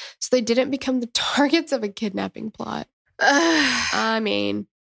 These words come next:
Speaker 1: they met in San Francisco every few weeks and they'd spend Norman's money. Um, and David had no idea about Norman, of course, or his money. So they'd go to fancy hotels, they'd eat at expensive restaurants, like,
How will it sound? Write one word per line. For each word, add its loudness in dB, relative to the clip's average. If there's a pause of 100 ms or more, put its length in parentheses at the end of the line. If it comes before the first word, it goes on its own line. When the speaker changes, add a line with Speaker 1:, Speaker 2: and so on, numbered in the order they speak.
(160)
Speaker 1:
they 4
met 0
in -2
San 0
Francisco 2
every 0
few -4
weeks 2
and 2
they'd 0
spend 0
Norman's 0
money. 0
Um, 0
and 0
David 2
had 0
no 4
idea 2
about -2
Norman, -4
of -6
course, 0
or 2
his 0
money. 0
So 0
they'd -2
go 0
to -2
fancy -4
hotels, 2 (340)
they'd 4
eat 2
at 0
expensive -4
restaurants, 2
like, -2